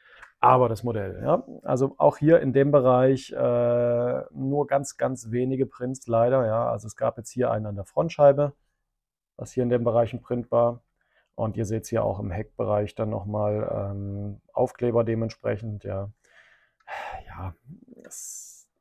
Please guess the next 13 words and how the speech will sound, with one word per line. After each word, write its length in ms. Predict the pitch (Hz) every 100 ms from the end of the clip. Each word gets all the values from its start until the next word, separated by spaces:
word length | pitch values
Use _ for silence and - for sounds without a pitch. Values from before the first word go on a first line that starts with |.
| _ -
das 160 | 117
hier 160 | - 123
ist 100 | 110
auch 180 | 117 120
beprintet 540 | 113 - 113 113 120
hier, 280 | - 113 113 _ _ _ _ _ _ _ _ _ _ _ _ _
der 140 | 107 101
Teil. 340 | 107 104 107 - _ _ _ _ _ _ _
Das 140 | -
sind 120 | - 98
an 280 | 98 107
so, 240 | 95 98 98
so 360 | 95 92 92